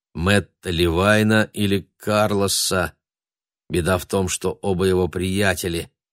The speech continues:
да и опасно обращаться с такими предложениями, не зная, как человек отреагирует. С Мэттом Бруно встречался несколько раз, но так и не смог подвести разговор к этой теме.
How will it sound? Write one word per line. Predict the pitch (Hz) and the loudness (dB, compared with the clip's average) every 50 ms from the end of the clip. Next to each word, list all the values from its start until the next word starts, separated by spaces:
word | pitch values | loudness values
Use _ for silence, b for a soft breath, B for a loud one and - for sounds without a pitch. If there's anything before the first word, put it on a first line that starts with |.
| _ _ _ - | _ _ _ -10
да | - - 104 | -4 0 2
и | 113 113 | 2 4
опасно | 107 101 82 - - - 85 - - - 92 92 | 2 2 0 0 -4 -4 -4 -4 -4 -4 -4 -4
обращаться | 82 87 92 90 - - - 98 92 - - - 82 | -2 -2 -2 -2 -2 -2 -2 -2 -2 -2 -4 -4 -4
с | - - | -6 -4
такими | - 104 92 - - 98 92 92 | -4 -6 -6 -6 -6 -4 -4 -4
предложениями, | 85 - - 90 85 87 92 92 85 80 98 101 98 92 92 92 92 92 92 | -4 -6 -8 -6 -4 -2 -2 -2 -2 -2 -2 -2 -2 0 -2 -2 -2 -2 -2
не | 92 92 95 95 | -2 -2 -2 -2
зная, | 87 - - 104 98 95 90 87 | -2 -2 -2 0 0 0 0 -2
как | - - 101 92 80 - | -2 -2 -2 -2 -2 -4
человек | - - 92 92 92 95 98 95 87 - | -8 -6 -4 -2 -2 0 -2 -2 -2 -4
отреагирует. | 101 85 78 90 95 98 98 95 87 87 87 80 76 76 73 71 - - - _ _ _ _ _ _ _ _ _ _ _ _ _ _ _ _ _ | -6 -6 -4 -4 -2 -2 -2 -2 -4 -4 -4 -4 -4 -4 -6 -6 -8 -12 -20 _ _ _ _ _ _ _ _ _ _ _ _ _ _ _ _ _
С | - - - - | -8 -6 -6 -6
Мэттом | 80 82 104 113 117 104 - _ - - 107 107 104 101 90 | -2 0 2 4 4 2 0 _ -4 -2 0 2 2 2 0
Бруно | 90 95 104 110 110 107 107 98 | 0 2 2 2 4 2 2 0
встречался | - - - 92 92 87 - - 113 113 101 87 - - 85 | 0 -4 -4 -4 -6 -6 -4 -2 0 0 0 0 -2 -4 -6
несколько | 85 85 85 85 - - - 90 80 - 90 87 | -6 -6 -6 -6 -6 -6 -6 -8 -6 -4 -2 -2
раз, | 90 90 85 - - - - _ _ _ _ _ _ _ - | 0 0 0 -2 -6 -8 -10 _ _ _ _ _ _ _ -4
но | 87 92 95 | -4 -4 -2
так | - - 107 110 - - | -2 -2 -2 -2 0 0
и | 107 | 0
не | 110 110 107 | 0 0 0
смог | - - - 110 110 104 87 - | 0 0 0 2 2 2 0 -2
подвести | - 92 85 78 85 92 87 - - - 95 | -4 -6 -4 -4 -4 -4 -4 -6 -4 -4 -2
разговор | 87 92 85 80 82 95 95 95 92 90 85 | -2 -2 -2 -2 -2 0 0 2 0 0 -2
к | - - | -2 -4
этой | 92 82 - - 90 90 | -4 -4 -2 -4 -4 -4
теме. | 85 - - - 95 82 76 73 71 69 69 | -6 -8 -10 -8 -6 -6 -6 -6 -6 -8 -10